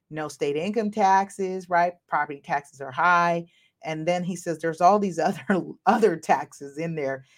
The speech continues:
that kinda equates to the same thing when peop-, that people are trying to avoid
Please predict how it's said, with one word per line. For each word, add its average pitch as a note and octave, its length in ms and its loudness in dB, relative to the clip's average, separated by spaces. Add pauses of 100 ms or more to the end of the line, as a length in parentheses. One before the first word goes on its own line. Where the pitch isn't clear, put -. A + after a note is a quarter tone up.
(160)
that D#3+ 180 -6
kinda A#3 280 -2
equates E3+ 380 -4
to D#3 80 -14
the C#3+ 80 -10
same D3+ 320 -10
thing D#3 280 -6
when C#3 160 -8
peop-, E3 260 -14 (100)
that D3+ 200 -2
people E3 200 -6
are C#3+ 60 -4
trying D3 200 -4
to C3 60 -2
avoid E3+ 440 0